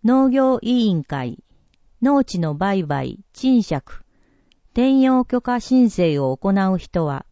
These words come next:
受付締め切り日までに申請書を提出してください。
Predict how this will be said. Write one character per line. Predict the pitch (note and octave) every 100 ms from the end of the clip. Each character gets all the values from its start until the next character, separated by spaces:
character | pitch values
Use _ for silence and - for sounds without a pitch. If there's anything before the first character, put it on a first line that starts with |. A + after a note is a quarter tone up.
| _ _ _ -
受 | G3 B3+
付 | B3 - A3+ A3 -
締 | - A#3
め | C4+
切 | C4 C4+
り | C4
日 | G3+ E3+
ま | A3
で | G#3 D#3+
に | D3 - _ _ -
申 | - C#4
請 | C4 C#4+ C#4
書 | C#4 A3+
を |
提 | E3+ F#3 G3
出 | - -
し | F3+ -
て | F3+
く | E3+
だ | E3
さ | - D#3
い。 | B2+ -